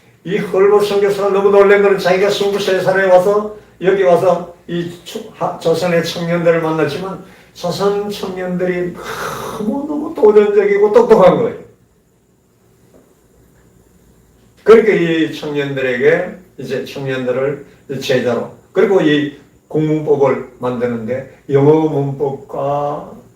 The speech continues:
이 국문법과 이걸 같이, 예, 주시경과 머리를 맞대고 연구해서 이, 이제 한글 문법들을 체계화시켜 나간,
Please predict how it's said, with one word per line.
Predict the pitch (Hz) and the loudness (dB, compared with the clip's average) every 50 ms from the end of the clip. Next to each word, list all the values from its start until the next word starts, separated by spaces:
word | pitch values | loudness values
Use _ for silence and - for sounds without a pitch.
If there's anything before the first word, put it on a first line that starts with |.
| _ - - | _ -14 -10
이 | 139 139 139 | -8 -8 -8
국문법과 | - 143 143 139 135 135 135 135 - - 123 - - - 147 143 143 147 | -6 -6 -4 -4 -4 -4 -4 -4 -6 -6 -6 -6 -8 -8 -8 -8 -6 -8
이걸 | 143 135 160 165 165 165 165 - - - _ _ _ _ | -6 -6 -4 -4 -4 -6 -8 -10 -16 -20 _ _ _ _
같이, | - - - - - - - 214 175 135 - - - - - _ _ _ - - | -20 -18 -18 -16 -10 -4 -2 0 0 0 -2 -4 -12 -16 -20 _ _ _ -10 -8
예, | 143 123 120 120 - - - | -6 -6 -6 -8 -10 -12 -16
주시경과 | - - - 143 131 - 156 143 135 139 135 127 127 | -14 -10 -6 -6 -4 -2 -2 -2 -2 0 0 0 0
머리를 | 131 131 135 135 131 131 | 2 0 0 0 0 0
맞대고 | 127 123 120 120 - 127 120 120 143 160 - - - - - - | -2 -4 -4 -4 -4 -4 -4 -2 -4 -4 -4 -6 -12 -20 -14 -4
연구해서 | - 139 139 135 131 123 127 127 120 107 113 165 170 180 - - - - - - - - | 0 2 2 2 0 -2 -2 -2 -2 -2 0 -2 -2 -2 -2 -10 -14 -18 -20 -20 -12 -8
이, | 147 135 127 - - - - - - | -6 -6 -6 -8 -10 -16 -20 -16 -10
이제 | 151 135 135 143 127 127 | -8 -4 -2 0 0 0
한글 | - - - 131 131 131 131 127 135 135 135 | -2 -4 -6 -8 -6 -6 -4 -2 -2 -2 -2
문법들을 | 135 135 131 127 123 131 127 - - 127 127 135 135 131 - - - | -4 -6 -6 -6 -6 -8 -8 -8 -6 -6 -4 -4 -6 -8 -12 -18 -14
체계화시켜 | - - - 151 143 156 147 143 - - - - 156 143 | -12 -8 -6 -4 -2 0 0 -2 -2 -4 -6 -4 -2 -2
나간, | 127 117 110 104 101 92 - | -2 -2 -4 -6 -8 -10 -12